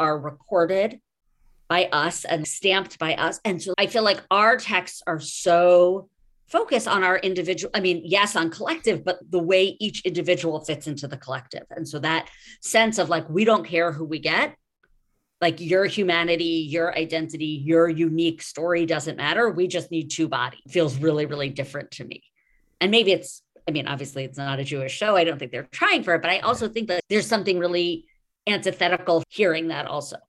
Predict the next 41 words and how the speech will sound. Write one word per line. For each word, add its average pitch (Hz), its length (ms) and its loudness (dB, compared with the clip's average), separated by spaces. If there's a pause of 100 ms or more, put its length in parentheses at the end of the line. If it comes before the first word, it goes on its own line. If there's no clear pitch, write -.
(160)
because 156 220 -6
they 165 140 2
have 165 140 2
been, 156 240 -4 (280)
so 214 340 4
much 185 280 0
of - 140 -8
the 185 140 -4
show 240 500 0
is - 160 -4
focused 180 320 -4
on 165 140 -4
their, 160 460 0
each 220 200 -4
of 156 200 -2
their 160 400 0 (280)
identities, 247 760 -2
each - 140 -6
of 135 140 -8
their 143 160 -4
quirks, - 520 -6
each 185 140 -10
of 143 140 -10
their 151 140 -4
growth. 175 520 0
And 165 140 -2
then 165 100 0
to 160 100 -12
be 165 120 -4
told, 160 320 -4
like, 151 320 -4
"Yep, 226 220 0
none 208 160 -2
of 214 40 -4
that 214 160 0
matters. 190 260 -2
Just 175 160 -8
pick 175 160 -8
two 170 120 -6
of 151 80 -6
you." 147 180 -8